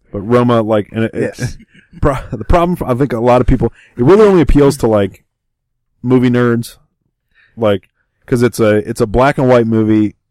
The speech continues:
Speaker 1: all in subtitles.
Speaker 2: Yeah, I usually don't like black and white subtitles. I don't like either.
Speaker 1: So,
Speaker 2: Can't
Speaker 1: I,
Speaker 2: have both.
Speaker 1: I feel like it doesn't appeal to a lot of people, but with Alfonso Cuarón on it, like,
Speaker 2: Yeah, I love Children of
Speaker 1: there's
Speaker 2: Man.
Speaker 1: something to say. There, his name means something.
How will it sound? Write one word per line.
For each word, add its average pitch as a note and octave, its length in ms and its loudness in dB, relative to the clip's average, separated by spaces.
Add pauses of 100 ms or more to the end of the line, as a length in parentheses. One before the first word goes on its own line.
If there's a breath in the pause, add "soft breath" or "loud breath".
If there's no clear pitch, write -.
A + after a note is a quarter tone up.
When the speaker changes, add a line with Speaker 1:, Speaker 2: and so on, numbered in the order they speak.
(160)
Speaker 1:
all G#2+ 260 2
in F#2+ 220 -6
subtitles. - 520 -14
Speaker 2:
Yeah, C3+ 220 -8
I C3 40 -4
usually E3 280 -4
don't D3+ 140 -6
like D#3 160 -6
black C3 240 -8
and B2 60 -14
white B2 200 -8
subtitles. C3+ 560 -6
I B2+ 60 -10
don't B2+ 160 -12
like B2+ 240 -12
either. D3 180 -6
Speaker 1:
So, A2+ 440 0
Speaker 2:
Can't D#3+ 160 -6
Speaker 1:
I, D3 40 -6
Speaker 2:
have C#3 160 -6
both. C#3 260 -2
Speaker 1:
I C#3+ 40 -12
feel D#3 160 0
like D3+ 100 2
it C3+ 80 -2
doesn't B2 220 0
appeal A2+ 340 2
to A2+ 180 0
a - 20 2
lot G2 200 0
of G2 60 -2
people, E2 300 -4
but A2 340 0 (1200)
with A2 120 0
Alfonso A2 380 0
Cuarón G#2 440 0
on F#2+ 220 -2
it, F#2+ 140 -10
like, G2+ 280 -12
Speaker 2:
Yeah, A2+ 220 -20
I C3 40 -10
love C3+ 240 -6
Children B2+ 340 -8
of A#2 60 -12
Speaker 1:
there's A#2 120 -4
Speaker 2:
Man. A#2+ 60 -6
Speaker 1:
something B2 160 -2
to G#2 60 -6
say. G#2 220 -6 (140)
There, A2 240 -6
his A2+ 380 -6
name G#2+ 240 -2
means G2+ 220 -8
something. - 320 -20